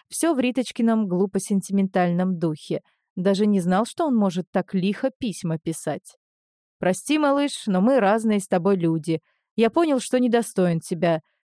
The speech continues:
Ты позже всё бы поняла, что ошиблась во мне. А я не хочу этого,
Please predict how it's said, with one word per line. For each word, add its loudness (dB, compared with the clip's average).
Ты 2
позже 2
всё -2
бы 0
поняла, 2
что 0
ошиблась -2
во 2
мне. 0
А 0
я 2
не 0
хочу 0
этого, 0